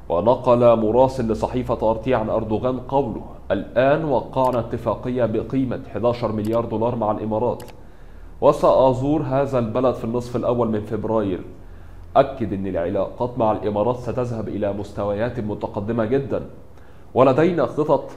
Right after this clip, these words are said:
واعدة في هذا المسار. كما أشار أردوغان إلى إمكانية إجراء زيارات مماثلة مع دولة البحرين.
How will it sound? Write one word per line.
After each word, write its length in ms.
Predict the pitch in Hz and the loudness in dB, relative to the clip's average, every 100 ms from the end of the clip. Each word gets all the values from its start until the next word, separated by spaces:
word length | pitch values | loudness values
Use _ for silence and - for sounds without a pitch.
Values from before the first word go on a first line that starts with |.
| - - | -10 0
واعدة 480 | 123 117 123 139 107 | 4 6 4 2 0
في 200 | 101 101 | -2 -2
هذا 240 | 110 104 | -2 0
المسار. 460 | 98 92 - 98 - - - - - - - - - - - | -2 -4 -4 -4 -6 -12 -20 -20 -20 -20 -20 -20 -20 -20 -4
كما 320 | - 170 170 156 | 2 6 8 6
أشار 380 | 165 196 170 | 6 4 6
أردوغان 540 | 135 120 127 127 110 82 - - | 4 4 2 4 2 0 -10 -6
إلى 240 | 113 113 120 | -2 2 2
إمكانية 460 | 123 127 151 156 - | 0 0 0 0 0
إجراء 440 | 120 110 135 - | -2 2 4 4
زيارات 520 | 110 120 120 117 143 | 2 0 4 4 2
مماثلة 480 | 139 123 110 117 139 | 0 -2 -2 0 -2
مع 180 | 127 110 | 0 0
دولة 380 | 117 135 131 113 | 2 2 2 2
البحرين. 540 | 104 101 - 104 92 | 0 0 0 -2 -2